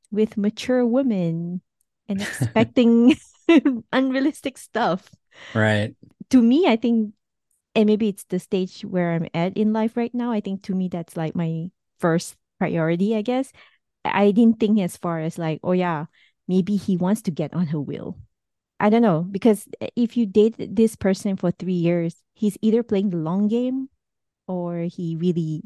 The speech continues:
Speaker 1: likes you. <laughs>
Speaker 2: Yeah. And that's another thing. Like, that was one of the things that made me step back and go, "Okay,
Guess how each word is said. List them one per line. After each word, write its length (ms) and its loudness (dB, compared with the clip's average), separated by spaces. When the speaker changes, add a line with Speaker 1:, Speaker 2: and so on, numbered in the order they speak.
Speaker 1:
likes 380 -8
you. 340 -6
<laughs> 260 2
Speaker 2:
Yeah. 400 2
And 180 2
that's 180 0
another 300 4
thing. 440 -2
Like, 280 -6
that 300 2
was 300 2
one 240 0
of 60 -4
the 60 -14
things 200 -2
that 120 -2
made 260 -2
me 560 -6
step 320 0
back 300 -2
and 100 -2
go, 120 2
"Okay, 420 -6